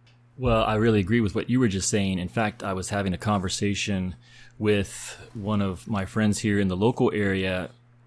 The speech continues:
about this very subject just last night. It wasn't related to this specific question being asked, but just it's a topic that comes up. And this, uh, particular person is going to be moving to a new location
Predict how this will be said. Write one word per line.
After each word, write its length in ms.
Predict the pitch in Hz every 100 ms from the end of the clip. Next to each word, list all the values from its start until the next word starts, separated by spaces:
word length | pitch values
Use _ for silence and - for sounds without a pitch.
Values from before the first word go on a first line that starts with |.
| -
about 320 | 101 98 -
this 260 | 107 -
very 300 | - 104 98
subject 760 | 92 - 98 90 95 - - - _ _ 107
just 240 | - 113 -
last 240 | 95 92
night. 240 | 110 110 107
It 80 |
wasn't 260 | 101 110 107
related 380 | 98 107 104 90
to 80 | 92
this 240 | 104 - -
specific 560 | - - 104 - 107 104
question 600 | - 110 - 107 98 92 -
being 280 | 107 110 98
asked, 500 | - 104 120 113 -
but 120 | - -
just 280 | 107 - - _
it's 120 | 107 107
a 60 |
topic 400 | - 98 92 -
that 180 | - -
comes 320 | - 95 90
up. 260 | 98 135 - - - - -
And 140 | 101 104
this, 280 | 110 -
uh, 120 | 101 95
particular 520 | 110 - 107 104 98
person 540 | - 101 - 101 98
is 160 | 90 82
going 300 | 98 98 95
to 100 | 92
be 420 | 98 95 92 90 - - - -
moving 380 | 104 113 110 104
to 160 | 107
a 20 | 101
new 180 | 107
location 680 | 104 95 147 127 - 113 110